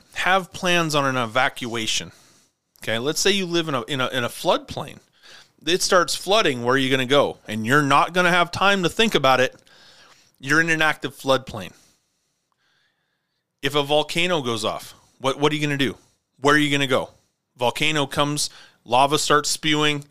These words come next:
the sh-, the, the toxins that go up in the air, where are you gonna go? You should have these plans set up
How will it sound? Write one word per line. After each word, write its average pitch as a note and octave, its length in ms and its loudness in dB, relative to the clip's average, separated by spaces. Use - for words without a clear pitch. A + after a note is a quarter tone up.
the G#2+ 100 -10
sh-, - 460 -2
the, F#2 360 -8
the G#2 140 -8
toxins C#3 560 -2
that C#3 100 0
go C3+ 200 2
up C#3+ 120 0
in C#3+ 140 -6
the C3+ 180 -2
air, C#3 380 2
where A#2 140 -2
are B2 40 -2
you B2+ 80 -4
gonna B2+ 160 -2
go? A2+ 220 -6
You B2 80 -10
should D3 240 0
have C#3+ 320 0
these C3 240 -4
plans B2 800 -4
set C3+ 360 0
up A#2+ 480 -2